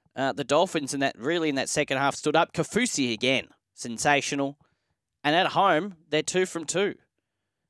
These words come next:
They play the Knights. We'll talk about the Knights in a second. They play the Knights on Friday night in Newcastle. And you wouldn't put it past them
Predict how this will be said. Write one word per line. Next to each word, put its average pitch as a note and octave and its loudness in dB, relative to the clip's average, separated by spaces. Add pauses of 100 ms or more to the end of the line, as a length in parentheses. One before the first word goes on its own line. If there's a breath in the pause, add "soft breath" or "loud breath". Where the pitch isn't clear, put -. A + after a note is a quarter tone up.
(120)
They C3+ 2
play D#3+ 2
the C3+ -2
Knights. D3+ 2
We'll A2+ -10
talk E3 -2
about E3 2
the B2 0
Knights A#2+ -2
in A#2+ -8
a A2 -6
second. C#3+ -2
They C3 2
play C#3 0
the C#3 0
Knights D3 0
on D3+ -2
Friday C#3 4
night C3+ 2 (260)
in C#3+ -4
Newcastle. D3 0 (840)
And C#3 0 (260)
you B2 -8
wouldn't C#4+ 0
put G#3+ 2
it F#3+ -2
past G#3+ 2
them B2+ -4